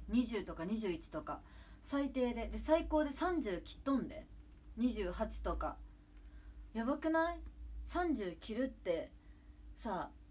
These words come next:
だいぶ涼しいよね。今の時期のさ、三十切ってるって結構涼しくない？風がさ、結構あったりとかさ、するから。え、もう長袖やん。うっそん、早いねんけど。ちっとばかり早くないっすか？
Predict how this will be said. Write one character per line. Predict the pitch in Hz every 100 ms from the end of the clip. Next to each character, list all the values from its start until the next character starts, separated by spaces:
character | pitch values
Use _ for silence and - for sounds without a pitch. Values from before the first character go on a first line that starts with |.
| - -
だ | 285 349
い |
ぶ | 330
涼 | - 320 320
し | -
い | 214
よ | 170
ね。 | 202
今 | 277 392
の | 320
時 | 220
期 | 214 196
の | 180
さ、 | - 185 170
三 | - 254 247
十 | 214 180
切 | - -
っ |
て | -
る | 180
っ | 180
て | 185
結 | - 320
構 | -
涼 | 202 233 220
し | 233 -
く | 247
な | 233 240
い？ | 247 - - - - -
風 | - 311 302
が | 285 285
さ、 | 285 262 185 -
結 | 240 220
構 | 196
あ | 185
っ | -
た | 196
り | 190
と | 180 170
か | 175
さ、 | - 190 175 165 - - - - - - -
す | 208
る | 190
か | 180 185
ら。 | 175 175 175 - - -
え、 | 214
も | 247 330 359 359
う | 330
長 | 302 285
袖 | 285 262
や | 254 208
ん。 | 160 - - - -
う | 185
っ | 180 -
そ | 226
ん、 | 269
早 | 226 185 180 208 254
い |
ね | 220 175
ん |
け | 165 165
ど。 | 180 196 - - - - - - - - - - - - - - - - - -
ち | 247
っ |
と | 226 302
ば | 311 311
か | 302
り | 240
早 | 214 208 226
く | 285
な | 285 294
い |
っ | 254
す | - 185
か？ | - -